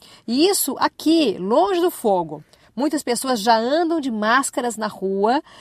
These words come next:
e a umidade do ar em algumas regiões da redondeza está em quatro por cento, o que piora tudo. E pro desespero de todos, o vento deve aumentar nas próximas horas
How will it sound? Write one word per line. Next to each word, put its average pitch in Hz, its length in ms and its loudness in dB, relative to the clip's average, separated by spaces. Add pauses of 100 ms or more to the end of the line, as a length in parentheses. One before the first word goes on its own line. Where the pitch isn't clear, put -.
(200)
e 233 100 -2
a 254 60 2
umidade 247 520 2
do 196 140 -2
ar 226 180 4
em 226 60 -2
algumas 214 300 -4
regiões 214 580 -4
da 196 80 -2
redondeza 196 840 -4
está 247 260 0
em 254 140 -8
quatro 285 520 6
por 254 220 -10
cento, 202 800 -2
o - 80 -14
que 277 100 -8
piora 262 460 2
tudo. 269 440 -2 (440)
E 339 100 0
pro 311 100 -2
desespero 269 480 -4
de 220 120 -10
todos, 254 480 -2
o 214 100 -6
vento 226 380 -4
deve 247 580 0
aumentar 233 540 0
nas 220 180 -4
próximas 185 640 -4
horas 247 480 2